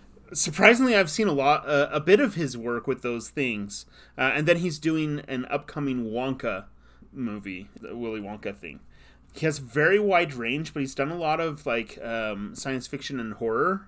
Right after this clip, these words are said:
films. Uh, and that's a, that's a lot of kind of his previous work before doing it was a lot of,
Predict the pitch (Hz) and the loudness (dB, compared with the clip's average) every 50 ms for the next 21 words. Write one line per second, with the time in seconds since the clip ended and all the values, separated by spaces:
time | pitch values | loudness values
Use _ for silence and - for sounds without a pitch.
0 | - - - - 165 160 180 233 247 240 - - - - - - - - - - | -16 -18 -8 -6 -4 -4 -2 -4 -4 -6 -8 -12 -14 -18 -20 -20 -20 -20 -20 -20
1 | - - - - 120 120 120 120 123 - 143 143 147 143 139 - 156 135 131 131 | -20 -12 -4 0 2 4 4 2 2 0 0 0 0 0 0 0 0 2 2 2
2 | - - 139 143 143 139 - 143 127 123 143 147 143 139 113 - 143 139 131 123 | 0 0 0 0 0 2 0 -2 2 4 4 4 4 4 0 -2 -4 -4 -4 -4
3 | - 135 131 120 117 107 104 - - - 123 - - 143 131 120 123 120 113 - | -2 -2 -2 -2 -4 -6 -10 -12 -14 -14 -16 -8 -4 -4 -2 -2 -2 -4 -4 -6
4 | - 127 127 113 107 - - 120 107 - - 151 151 160 143 135 127 117 113 113 | -6 -6 -6 -6 -6 -8 -12 -14 -14 -12 -10 -4 0 2 4 4 2 0 -2 -4
5 | 107 104 104 101 101 - - 107 101 110 107 107 104 110 107 101 | -4 -4 -4 -6 -6 -6 -6 -8 -6 -4 -4 -4 -4 -6 -8 -10